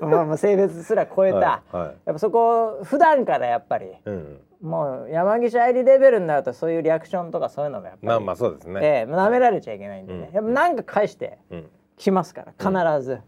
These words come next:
Speaker 2: うん。
Speaker 1: ええ、なんで、こうやってみようかなと思って、
Speaker 2: <laughs>
Speaker 1: ふーっと入って、
Speaker 2: はい。
Speaker 1: パカッとこう、顔を出して。
Speaker 2: はい。
Speaker 1: ええ。まあ、マスクつけてますけど、まあ、
Speaker 2: うん。
Speaker 1: わかりますよ。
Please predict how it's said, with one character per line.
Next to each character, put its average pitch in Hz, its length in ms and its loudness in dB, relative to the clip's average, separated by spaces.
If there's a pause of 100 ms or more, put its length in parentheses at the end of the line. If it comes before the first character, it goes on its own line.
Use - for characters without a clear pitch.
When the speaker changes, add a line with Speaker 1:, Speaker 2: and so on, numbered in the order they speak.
(120)
Speaker 2:
う - 40 -20
ん。 - 40 -10
Speaker 1:
え 104 300 -8
え、 127 40 -18
な 156 120 -2
ん 143 80 -8
で、 123 80 -6
こ 143 160 -4
う 135 180 -8
や 156 120 0
っ 156 60 -10
て 170 160 -4
み 170 100 -6
よ 170 100 -4
う - 20 -8
か 123 100 -4
な 185 200 -2
と 156 100 -8
思 147 160 -4
っ 156 40 -20
て、 185 480 -2
Speaker 2:
<laughs> - 20 -18
Speaker 1:
ふ 151 60 -8
ー 170 400 0
っ - 20 -20 (120)
と 151 100 -8
入 143 160 -4
っ - 40 -16
て、 151 540 -2
Speaker 2:
は 92 100 -6
い。 76 100 -10 (280)
Speaker 1:
パ 214 80 -6
カ 285 60 -2
ッ - 40 -20 (200)
と - 100 -8
こ - 360 -18
う、 - 40 -20 (160)
顔 147 320 0
を 131 100 0
出 123 160 -6
し - 80 -20
て。 - 240 -20
Speaker 2:
は 85 80 -12
い。 78 100 -18 (220)
Speaker 1:
え 117 220 -12 (320)
え。 151 40 -12
ま 156 60 -4
あ、 151 40 -6
マ 202 180 0
ス - 120 -20
ク 147 100 -10
つ - 100 -20
け 226 100 0
て 139 120 -8
ま 113 120 -16
す - 100 -20
け 127 100 -18
ど、 117 100 -16
ま 127 100 0
あ、 - 40 4
Speaker 2:
う - 20 2
ん。 - 20 2
Speaker 1:
わ - 100 2
か 233 120 2
り 220 80 -4
ま 208 120 -6
す 196 120 -16
よ。 - 80 -18